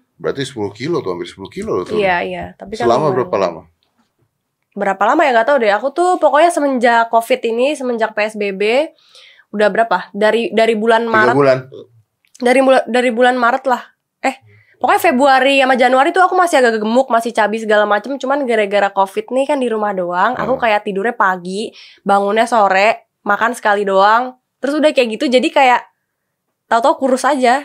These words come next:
Speaker 1: Oh,
Speaker 2: gitu.
Speaker 1: jadi nggak ada alasan tuh ya, di rumah doang tambah gemuk, nggak boleh harusnya ya?
Speaker 2: Nggak boleh harusnya.
Speaker 1: Iya sih. Gua
Speaker 2: Hmm.
Speaker 1: juga ketika
Speaker 2: <laughs>
Speaker 1: ada covid, gua mengatakan bahwa saya tidak boleh tambah gemuk, karena biasanya kalau di rumah doang tambah gemuk.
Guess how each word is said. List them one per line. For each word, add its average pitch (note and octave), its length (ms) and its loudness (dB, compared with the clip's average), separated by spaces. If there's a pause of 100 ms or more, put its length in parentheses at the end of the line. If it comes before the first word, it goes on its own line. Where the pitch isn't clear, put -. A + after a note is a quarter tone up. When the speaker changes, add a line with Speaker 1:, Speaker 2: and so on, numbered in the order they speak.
Speaker 1:
Oh, - 100 -6
Speaker 2:
gitu. F#2 140 -2
Speaker 1:
jadi G2 100 0
nggak A2 160 2
ada F#2+ 120 2
alasan G#2 260 -2
tuh G#2+ 100 -4
ya, F#2 80 4
di G#2 120 -4
rumah F#2 200 0
doang F#2 220 0
tambah F#2 240 -2
gemuk, F#2+ 280 -4
nggak D2 140 -4
boleh G#2+ 220 0
harusnya D#2 320 -6
ya? - 80 -8
Speaker 2:
Nggak F#3+ 240 -2
boleh G#3+ 260 -2
harusnya. F3+ 440 -8
Speaker 1:
Iya E2 260 -6
sih. F#2 200 -16 (120)
Gua G#2+ 160 0
Speaker 2:
Hmm. A2 80 0
Speaker 1:
juga G2 220 -4 (100)
ketika G2 300 -6
Speaker 2:
<laughs> B3+ 340 2
Speaker 1:
ada C#4 120 2 (440)
covid, - 320 -4
gua G#2+ 160 -6
mengatakan G2+ 260 2
bahwa F2 140 -2
saya A#2 120 -2
tidak F2+ 220 -2
boleh E2+ 140 -4
tambah E2+ 240 -6
gemuk, F#2+ 260 -12
karena F2+ 220 -8
biasanya G2 240 -4
kalau F#2 100 -2
di E2 140 -6
rumah E2+ 200 -8
doang F2 260 -8 (240)
tambah E2 260 -6
gemuk. F2+ 260 -12